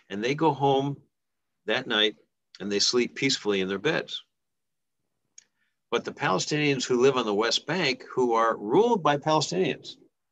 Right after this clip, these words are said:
the Palestinian Authority, and the Palestinians who live in Gaza, who are ruled by Palestinians,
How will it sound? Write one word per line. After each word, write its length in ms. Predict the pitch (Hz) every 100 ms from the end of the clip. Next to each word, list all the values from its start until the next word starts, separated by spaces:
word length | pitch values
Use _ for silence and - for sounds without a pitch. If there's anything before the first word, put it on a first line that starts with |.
| _
the 60 | -
Palestinian 440 | 120 120 113 104
Authority, 400 | 92 104 87 - _ _ _ _ - -
and 80 |
the 60 | 110
Palestinians 680 | - 175 170 - 147 139 123
who 180 | - 113
live 260 | 131 131
in 120 | 113
Gaza, 540 | 87 101 147 165 90 - _ _
who 160 | 123 123
are 120 | 127
ruled 440 | 123 175 233 214
by 160 | 151 143
Palestinians, 880 | - 156 160 - 180 180 - -